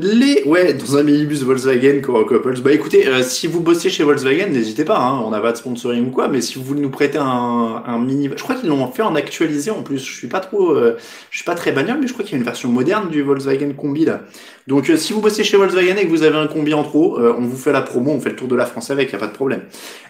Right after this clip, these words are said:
Euh, il y a plein de bonnes choses que je vais aimer si je viens à Strasbourg, dit Vivien. Mais j'aime bien, hein, moi, euh, Strasbourg, j'y suis venu, je suis venu qu'une fois, mais c'est plutôt sympa. Euh,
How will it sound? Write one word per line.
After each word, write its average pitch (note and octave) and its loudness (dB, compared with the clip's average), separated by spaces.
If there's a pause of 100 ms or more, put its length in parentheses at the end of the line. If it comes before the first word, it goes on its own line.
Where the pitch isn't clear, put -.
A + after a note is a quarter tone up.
Euh, C#3+ 2 (100)
il C#3 -8
y D#3 4
a D3+ 2
plein D#3+ -6
de F3+ -2
bonnes D#3+ 2
choses F3+ -6
que D3+ -2
je C3 -4
vais C3+ 2
aimer D3+ 0
si D#3 -6
je A#2 -4
viens D3 -4
à C#3 -2
Strasbourg, D3 -2
dit A#2 -6
Vivien. A2 -2
Mais A#2 0
j'aime G3 2
bien, D3+ 2
hein, A#3+ -4
moi, D#3+ 2
euh, B2+ 4
Strasbourg, C#3+ -2
j'y F#3+ 0
suis - -6
venu, E3 0
je - -12
suis C#3+ -6
venu F3 -4
qu'une F3+ -2
fois, - -4
mais B2 -4
c'est C3 -6
plutôt C#3 -8
sympa. - -8 (540)
Euh, A#2+ 2